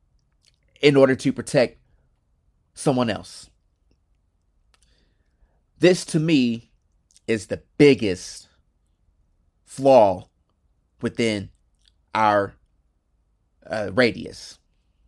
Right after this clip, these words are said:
A lot of things are swept and hidden in order to protect someone else. What are you protecting them from?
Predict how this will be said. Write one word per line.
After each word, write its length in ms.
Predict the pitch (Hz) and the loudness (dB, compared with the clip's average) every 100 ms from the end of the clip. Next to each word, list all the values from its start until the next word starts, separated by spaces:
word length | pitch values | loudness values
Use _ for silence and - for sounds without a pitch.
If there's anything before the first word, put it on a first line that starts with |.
| _ _ _ _ _ _ _ _ _ _ _ _ _ _ - | _ _ _ _ _ _ _ _ _ _ _ _ _ _ -4
A 80 | 110 | 2
lot 240 | 120 135 | 6 6
of 120 | 139 | 4
things 640 | - 139 127 117 113 - - _ _ _ _ _ _ - | 0 0 -2 -6 -12 -20 -20 _ _ _ _ _ _ -18
are 60 | |
swept 500 | - - 113 120 - - | -16 -4 0 0 -2 -14
and 120 | 107 | -10
hidden 400 | 113 101 85 98 _ _ _ _ _ _ _ _ | -8 -8 -10 -18 _ _ _ _ _ _ _ _
in 140 | 113 107 | -10 -6
order 160 | 104 | -6
to 160 | 101 107 | -6 -12
protect 340 | 95 120 95 | -12 -10 -10
someone 320 | - 98 95 92 | -12 -16 -14 -14
else. 400 | 82 - - _ _ _ _ _ _ _ _ _ _ _ _ _ _ _ | -14 -18 -20 _ _ _ _ _ _ _ _ _ _ _ _ _ _ _
What 180 | 104 120 | -2 -2
are 60 | 127 | 0
you 280 | 123 123 | -2 -2
protecting 540 | 113 120 - 139 - 101 | -4 -12 -6 -6 -6 -12
them 120 | 85 | -14
from? 340 | - 92 - | -14 -16 -18